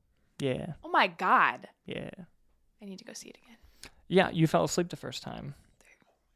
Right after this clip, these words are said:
Speaker 2: I'm consistent, okay.
Speaker 1: Okay, so you wanna do predictions?
Speaker 2: Yes.
Speaker 1: Madam Web comes out. I don't
Speaker 2: Number
Speaker 1: think,
Speaker 2: one,
Speaker 1: I
Speaker 2: obviously.
Speaker 1: don't think it's gonna do well, but I think it'll do better than six.
Speaker 2: Yeah.
Speaker 1: So here's my predictions.
Speaker 2: Go.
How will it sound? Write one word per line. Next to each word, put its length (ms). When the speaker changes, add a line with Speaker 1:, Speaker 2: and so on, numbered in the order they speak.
Speaker 2:
I'm 120
consistent, 580
okay. 200
Speaker 1:
Okay, 240
so 140
you 100
wanna 100
do 140
predictions? 640
Speaker 2:
Yes. 300
Speaker 1:
Madam 260
Web 200
comes 220
out. 220
I 60
don't 80
Speaker 2:
Number 80
Speaker 1:
think, 80
Speaker 2:
one, 160
Speaker 1:
I 60
Speaker 2:
obviously. 180
Speaker 1:
don't 160
think 80
it's 100
gonna 140
do 120
well, 160
but 120
I 40
think 140
it'll 100
do 120
better 240
than 180
six. 600
Speaker 2:
Yeah. 180
Speaker 1:
So 360
here's 240
my 100
predictions. 560
Speaker 2:
Go. 160